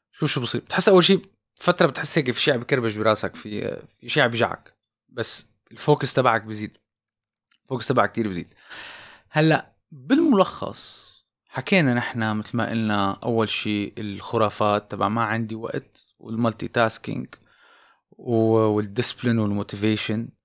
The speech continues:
وبعدين حكينا القوانين تبع باركنسون لو، بوريتو لو، ونيوتن لو،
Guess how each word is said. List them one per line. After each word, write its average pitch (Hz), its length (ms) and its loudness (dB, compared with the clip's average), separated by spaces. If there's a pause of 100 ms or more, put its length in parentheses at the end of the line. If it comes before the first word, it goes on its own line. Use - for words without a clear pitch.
(100)
وبعدين 113 360 0
حكينا 113 800 -2
القوانين 110 960 0
تبع 107 380 0 (160)
باركنسون 110 520 0
لو، 107 380 0
بوريتو 104 520 -6
لو، 107 500 0 (500)
ونيوتن 107 1040 -4
لو، 95 260 0